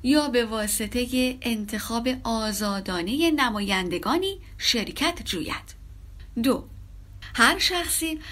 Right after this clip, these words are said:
حق دسترسی برابر به خدمات عمومی در کشور خویش را دارد. سه، ارادهٔ مردم میبایست اساس حاکمیت حکومت باشد.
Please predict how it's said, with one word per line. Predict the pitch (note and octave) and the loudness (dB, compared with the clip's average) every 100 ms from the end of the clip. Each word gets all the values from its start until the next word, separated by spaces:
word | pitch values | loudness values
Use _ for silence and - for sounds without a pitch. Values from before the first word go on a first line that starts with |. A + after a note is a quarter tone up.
| - - | -10 0
حق | F4 G4+ F#4+ D4+ D#4 | 2 2 2 4 4
دسترسی | B3+ B3 A3 A3 A3 G#3+ G#3 D4+ G4+ G4+ | 4 2 2 0 -2 -2 0 0 -2 0
برابر | E4+ D#4 C#4+ C#4 C4+ - - | 2 2 2 0 -2 -8 -6
به | G#3 A3 | -2 0
خدمات | A3 G3+ F#3+ F#3 G3 G#3 A#3+ - - | 0 0 -2 -2 -4 -2 -4 -4 -2
عمومی | G#3 G3 F#3+ F3 G3 F4+ | 0 0 0 0 2 2
در | F#4+ D#4+ D4 | 2 2 2
کشور | G#3+ F3+ - F3+ G#3+ | 0 -2 -2 -2 -4
خویش | A#3 E4 D4+ - | -4 0 0 0
را | F3+ | -2
دارد. | F3+ F3+ - - - - - - - - | -4 -4 -4 -6 -10 -18 -16 -16 -16 -6
سه، | - C#4 - - - - - - - - - - | 0 0 0 -4 -16 -16 -16 -18 -20 -18 -18 2
ارادهٔ | D4 D#4+ D#4 F4 A4 F#4+ | 4 6 4 2 0 2
مردم | C4+ G#3 A#3+ C#4+ D4 - | 2 2 2 0 -2 -2
میبایست | A3+ G3+ F#3 F3 A3 C4+ C4+ D4+ C#4+ - - C4+ | 0 2 0 0 0 0 -2 -4 -8 -12 -4 0
اساس | C#4+ C4+ D#4 G#4+ - | 2 2 0 0 0
حاکمیت | F#4+ F4 B3+ A#3 G#3+ G#3 F#3 F3+ G#3 D4 C#4+ | 0 0 0 0 0 -2 0 0 -2 -2 -4
حکومت | A3 G#3 G3+ F#3 D4+ D#4 | -4 -4 -2 0 0 0
باشد. | - - - - - | 0 0 -2 -4 -14